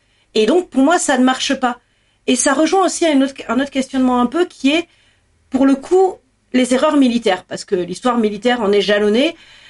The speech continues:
Bon, c'est un truc dont on parle beaucoup, euh, dans le milieu et tout, donc je vais pas m'attendre là-dessus. Mais en gros, il y a l'erreur militaire réaliste, quelque part, c'est-à-dire le truc qui est objectivement très con, mais qui va se comprendre en fonction des préjugés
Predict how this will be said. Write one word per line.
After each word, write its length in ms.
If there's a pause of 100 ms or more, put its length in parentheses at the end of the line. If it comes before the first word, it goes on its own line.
(240)
Bon, 180
c'est 120
un 80
truc 140
dont 140
on 80
parle 220
beaucoup, 560
euh, 160
dans 120
le 60
milieu 280
et 80
tout, 160
donc 140
je 60
vais 120
pas 180
m'attendre 420
là-dessus. 500 (340)
Mais 100
en 140
gros, 380 (520)
il 80
y 40
a 60
l'erreur 320
militaire 640 (160)
réaliste, 680
quelque 260
part, 200
c'est-à-dire 440
le 100
truc 180
qui 160
est 140 (340)
objectivement 560
très 200
con, 160
mais 120
qui 140
va 100
se 80
comprendre 380
en 60
fonction 380
des 120
préjugés 560